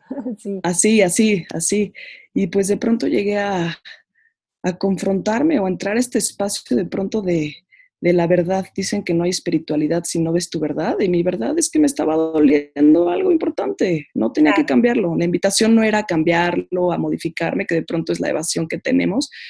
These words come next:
Speaker 2: sino a verlo, a encararlo y a escuchar su historia y validarme desde ahí para, para en un primer cambio está la aceptación. Y,
Speaker 1: Sí.
Speaker 2: este, pues, era fuerte, y desde ahí empecé a sanar.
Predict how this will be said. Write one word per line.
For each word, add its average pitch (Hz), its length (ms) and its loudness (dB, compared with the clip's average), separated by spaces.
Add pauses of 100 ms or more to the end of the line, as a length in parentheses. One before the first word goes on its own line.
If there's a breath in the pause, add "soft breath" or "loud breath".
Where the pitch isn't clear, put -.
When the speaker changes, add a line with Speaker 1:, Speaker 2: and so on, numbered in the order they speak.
(160 loud breath)
Speaker 2:
sino 214 260 4
a 220 60 4
verlo, 208 380 2
a 175 40 -2
encararlo 190 680 0
y 214 60 4
a 180 40 2
escuchar 175 380 -4
su - 120 -4
historia 180 300 -2
y 214 60 2
validarme 170 600 0
desde 156 220 -2
ahí - 140 0
para, - 280 -8 (800 soft breath)
para - 240 0
en 165 80 2 (100)
un 175 100 0
primer 180 400 2
cambio 196 800 0 (1300)
está 180 320 0
la 180 120 4
aceptación. 175 840 -2 (440 soft breath)
Y, 160 200 0
Speaker 1:
Sí. 160 100 4
Speaker 2:
este, 165 580 0
pues, 170 180 -2
era 196 160 2
fuerte, 247 420 2
y 156 120 -4
desde 165 280 0
ahí 185 200 4
empecé 208 360 0
a 180 40 0
sanar. 180 400 0